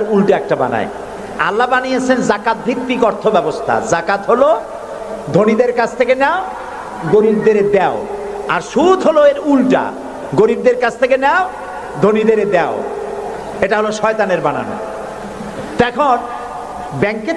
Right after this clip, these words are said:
থেকে সুদ নেয় গরিবেরা, নিয়ে সার কিনলো, বীজ কিনলো, হালের বলদ কিনলো, জমিন চাষ করলো,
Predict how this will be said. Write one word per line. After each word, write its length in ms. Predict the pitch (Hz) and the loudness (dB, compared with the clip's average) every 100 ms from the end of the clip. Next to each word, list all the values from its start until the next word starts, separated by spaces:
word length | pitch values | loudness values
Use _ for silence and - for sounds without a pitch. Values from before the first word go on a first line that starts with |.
| - | -2
থেকে 280 | 277 254 214 | -2 0 0
সুদ 300 | - 226 208 | 2 4 4
নেয় 380 | 202 220 185 156 - - - - - - - 151 | 2 2 0 -4 -8 -10 -10 -10 -10 -10 -4 2
গরিবেরা, 480 | 180 165 139 117 101 - - 147 | 4 4 4 2 -2 -8 -4 2
নিয়ে 240 | 190 202 | 4 4
সার 260 | - 180 180 185 | 0 -2 -2 -4
কিনলো, 260 | 185 196 | 0 2
বীজ 320 | 220 185 170 - | 2 0 -4 0
কিনলো, 300 | 156 120 104 - - - - - - | 2 2 0 -2 -10 -12 -10 -8 -2
হালের 240 | 175 196 170 | 0 0 0
বলদ 220 | 180 165 - | 2 2 0
কিনলো, 300 | 147 123 110 92 | -2 2 0 2
জমিন 240 | 165 190 196 | 0 0 0
চাষ 280 | - 208 - | 0 -2 -2
করলো, 340 | 240 254 311 | -2 2 0